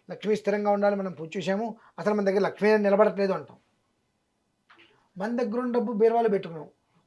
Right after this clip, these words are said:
కొంచెం కొంచెం ఖర్చు చేస్తున్నాం, ఉన్నదంతా అయిపోతుంది. స్థిరంగా ఉండమంటే ఎక్కడ ఉంటుంది అది? ఇంకా ఆ లక్ష్మి అనేటువంటిది ప్రవాహంగా ఎప్పుడూ కూడా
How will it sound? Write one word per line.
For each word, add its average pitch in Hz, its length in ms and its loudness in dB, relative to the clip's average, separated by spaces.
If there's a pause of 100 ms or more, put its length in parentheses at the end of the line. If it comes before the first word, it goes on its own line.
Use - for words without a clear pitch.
కొంచెం 233 280 -4
కొంచెం 233 180 -4
ఖర్చు 196 320 0
చేస్తున్నాం, 165 340 -4 (220)
ఉన్నదంతా 233 340 -4
అయిపోతుంది. 196 540 -4 (200)
స్థిరంగా 247 380 -2
ఉండమంటే 233 280 -4
ఎక్కడ 214 180 -6
ఉంటుంది 240 300 -6
అది? 247 100 -8
ఇంకా 262 300 -14 (1040)
ఆ 165 80 -10
లక్ష్మి 214 580 -8
అనేటువంటిది 208 560 -6
ప్రవాహంగా 233 1080 -4 (180)
ఎప్పుడూ 220 420 -10
కూడా 214 180 -6